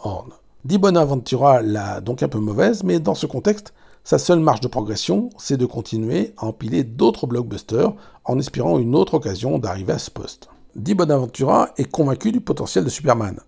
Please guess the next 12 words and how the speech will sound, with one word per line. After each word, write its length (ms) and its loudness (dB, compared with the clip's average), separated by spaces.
et 60 -2
peut-être 420 -2
même 200 2
que, 120 -4
rétroactivement 760 -2
parlant, 400 2
la 200 6
fameuse 420 4
dernière 300 0
scène 240 2
de 60 -2
Matrix 460 -4